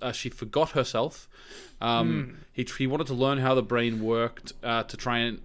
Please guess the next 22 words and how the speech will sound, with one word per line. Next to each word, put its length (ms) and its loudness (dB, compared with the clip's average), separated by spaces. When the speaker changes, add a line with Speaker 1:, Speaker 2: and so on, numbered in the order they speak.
Speaker 1:
see 260 -4
if 60 0
he 80 -2
could 200 -8
repair 460 -2
the 100 -2
damage. 840 -2
Speaker 2:
Yes. 260 -6
Speaker 1:
Um, 560 -2
so 460 0
Maura 340 2
doesn't 300 -4
remember 320 -4
much 320 -4
else 260 -2
about 300 -4
this, 180 -10
to 100 -14
be 80 -6
honest 220 -8
with 100 -4
you. 140 -2